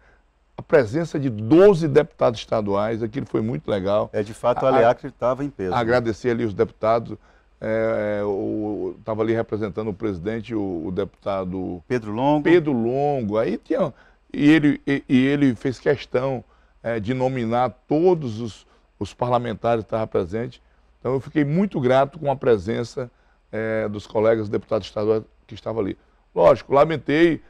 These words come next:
Speaker 1: a presença do deputado Uli-, Ulisses, também estava lá, né?
Speaker 2: O único,
Speaker 1: Deputado
Speaker 2: além de você, da bancada federal.
Speaker 1: É, eu achei que ia ter uma participação maior da bancada federal, mas quem sabe no próximo, né, se o ministro voltar.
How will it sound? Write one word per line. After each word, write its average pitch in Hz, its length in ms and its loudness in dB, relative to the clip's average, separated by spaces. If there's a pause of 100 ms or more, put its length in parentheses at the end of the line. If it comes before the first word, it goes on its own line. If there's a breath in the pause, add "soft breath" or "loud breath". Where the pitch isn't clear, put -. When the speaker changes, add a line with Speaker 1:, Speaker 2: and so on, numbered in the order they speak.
(200 soft breath)
Speaker 1:
a 117 80 -6
presença 117 540 -2
do 107 280 -2
deputado 113 420 0
Uli-, 107 220 0
Ulisses, 110 420 0
também 110 260 -2
estava 107 280 -6
lá, 110 220 -2
né? 123 240 -6 (120)
Speaker 2:
O 127 180 -2
único, 160 260 2
Speaker 1:
Deputado 117 240 0
Speaker 2:
além 117 200 2
de 117 80 -8
você, 117 360 -6
da 107 60 -4
bancada 98 360 -8
federal. 95 380 -8
Speaker 1:
É, 285 200 0
eu 180 120 4
achei 190 300 2
que 214 120 -10
ia 208 120 4
ter 190 120 0
uma 180 100 0
participação 156 680 -4 (280 soft breath)
maior 151 380 6
da 139 80 4
bancada 120 400 0
federal, 107 420 -4
mas - 280 -20 (340)
quem 208 160 2
sabe 156 320 4
no 151 140 -2
próximo, 127 480 2
né, 117 80 -4
se 123 100 -16 (160)
o 117 60 -4
ministro 113 400 -6
voltar. 110 440 -2